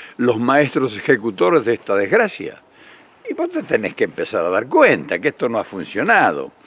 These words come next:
que hay que intentar otro, otro experimento, otra experiencia, que hay que buscar otras luces, que hay que buscar otras referencias que te, que te señalen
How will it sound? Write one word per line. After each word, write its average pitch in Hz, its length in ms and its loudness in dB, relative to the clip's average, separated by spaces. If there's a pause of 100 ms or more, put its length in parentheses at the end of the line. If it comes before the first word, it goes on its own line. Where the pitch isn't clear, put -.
(340)
que 196 100 4
hay 180 80 6
que 151 140 0
intentar 117 500 0
otro, 98 500 0
otro 110 260 -4
experimento, 117 840 -4
otra - 220 -10
experiencia, 131 880 0 (260)
que 170 120 4
hay 165 60 6
que 143 120 2
buscar 143 360 4
otras 120 260 -6
luces, 151 520 4 (220)
que 165 100 4
hay 170 80 6
que 170 100 4
buscar 143 360 2
otras 147 340 0
referencias 165 880 4 (120)
que 107 120 0
te, - 320 -6 (120)
que - 120 -12
te - 160 -8
señalen 151 720 0